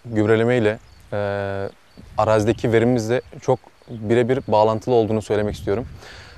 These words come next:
E, arazimizin yapısına göre, toprak yapısına göre güçlü veya kötü topraklarda atacağımız bitki sayısı,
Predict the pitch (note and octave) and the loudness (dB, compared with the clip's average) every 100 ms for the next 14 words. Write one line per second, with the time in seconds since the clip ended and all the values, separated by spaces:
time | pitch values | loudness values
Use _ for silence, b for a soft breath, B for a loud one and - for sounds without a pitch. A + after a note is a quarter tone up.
0 | - G#2+ G#2 G#2 G#2 A2 A#2 B2 B2 C3+ | -12 -6 -4 -4 -2 0 2 2 2 0
1 | D3 C#3+ A#2 - C#3 B2 G#2+ B2 - G#2+ | 0 0 0 -2 0 2 0 -2 -6 -4
2 | C3+ B2 A2+ - G#2 F#2+ A2 C3+ - - | -4 -2 -4 -4 -4 -2 -4 -8 -18 -20
3 | - - A#2 G2+ - B2+ A#2 G#2+ G#2+ - | -20 -12 -6 -4 -2 4 4 4 0 -8
4 | - - - C3 A2 G2+ - G2 F#2 B2+ | -10 -6 -4 -4 -2 -4 -2 -2 0 -4
5 | B B B - A2 A#2 B2 B2+ G#2+ G#2 | B B B -4 -2 0 0 0 -2 -2
6 | C3 A#2+ G2 A2 | -2 0 -2 -4